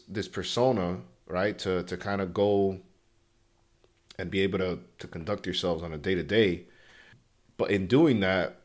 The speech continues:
you're not really being true to yourself, right? So when you start doing the inner work and you start peeling back the layers, sometimes you may faint, find things that you've suppressed, that you've, you know, that you've neglected to,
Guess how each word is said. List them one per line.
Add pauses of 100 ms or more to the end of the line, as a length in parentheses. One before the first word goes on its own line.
(140)
you're
not
really
being
true
to
yourself, (720)
right?
So
when
you
start
doing
the
inner
work
and
you
start
peeling
back
the
layers, (540)
sometimes
you
may
faint,
find
things
that (120)
you've
suppressed, (440)
that
you've,
you
know,
that
you've
neglected
to,